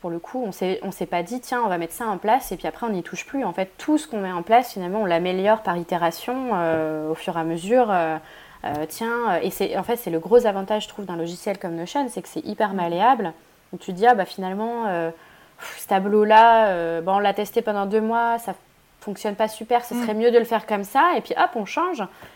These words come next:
Speaker 1: Et puis, on se rend compte que c'est mieux. Et en fait, on teste. Finalement, c'est un
Speaker 2: Mm.
Speaker 1: peu test and learn, quoi, tu vois, c'est,
Speaker 2: Oui,
Speaker 1: euh,
Speaker 2: bien sûr.
Speaker 1: et, euh, il y a jamais rien, finalement, qui est arrêté, euh,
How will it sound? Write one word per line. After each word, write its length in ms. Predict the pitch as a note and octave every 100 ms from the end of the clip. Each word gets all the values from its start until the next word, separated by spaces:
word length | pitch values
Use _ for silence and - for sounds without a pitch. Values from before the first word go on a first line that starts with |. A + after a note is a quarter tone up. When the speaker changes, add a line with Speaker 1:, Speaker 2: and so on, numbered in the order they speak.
| -
Speaker 1:
Et 80 | F#3
puis, 100 | G3
on 80 | F#3
se 80 | -
rend 140 | G3
compte 180 | A#3+ A#3+
que 100 | G3+
c'est 160 | - G3+
mieux. 340 | A3 C4+ C#4+
Et 160 | G#3+ F#3
en 80 | F3+
fait, 220 | A3+ F#3+
on 80 | F3+
teste. 440 | A#3+ C#4 - - - - - G3
Finalement, 120 | A3+
c'est 100 | G#3
un 80 | A3+
Speaker 2:
Mm. 20 |
Speaker 1:
peu 120 | B3
test 280 | A#3+ A3+ -
and 80 | G#3
learn, 260 | A#3 C#4+ A#3+
quoi, 180 | G3+ F#3+
tu 160 | F#3+ F#3+
vois, 320 | G#3 A3+ F#3+
c'est, 320 | F#3 F3+ F3
Speaker 2:
Oui, 200 | E3+ E3
Speaker 1:
euh, 20 | D#3+
Speaker 2:
bien 100 | D#3+
sûr. 160 | D#3 - - -
Speaker 1:
et, 200 | F3+ F3
euh, 440 | E3+ E3 D#3+ D#3+ -
il 80 |
y 20 | F3
a 60 |
jamais 240 | F3+ G3+ G#3
rien, 280 | G3 A#3
finalement, 340 | A3+ F#3+ F3 G3
qui 160 | -
est 100 | F3
arrêté, 520 | E3+ E3 E3 - A3 G#3
euh, 360 | E3 D#3 D#3